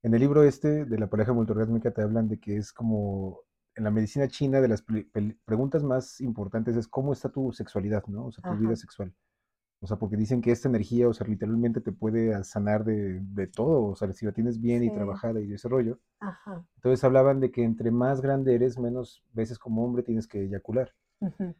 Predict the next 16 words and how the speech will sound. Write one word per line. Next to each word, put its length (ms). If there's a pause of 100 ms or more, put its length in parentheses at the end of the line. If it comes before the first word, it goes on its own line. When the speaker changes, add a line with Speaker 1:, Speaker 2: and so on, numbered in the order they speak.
(140)
Speaker 1:
Y 80
ahí 100
es 100
cuando 180
te 60
empiezan 300
a, 380
a 80
mostrar 340
la 80
diferencia 720
de 220
no 320
drenarte 540
de 80
energía, 500